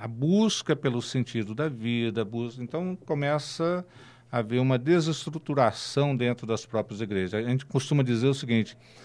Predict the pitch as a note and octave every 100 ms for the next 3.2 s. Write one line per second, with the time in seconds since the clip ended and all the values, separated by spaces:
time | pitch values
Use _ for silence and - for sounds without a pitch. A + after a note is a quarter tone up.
0 | - - _ G#2 G#2 G2+ G2+ - G#2+ A#2
1 | A#2+ C3+ - - D3+ D#3+ E3 D3 A#2 -
2 | A2 A#2+ G#2+ G2+ G2+ F2+ G2 A2+ G#2 B2+
3 | C3 C3+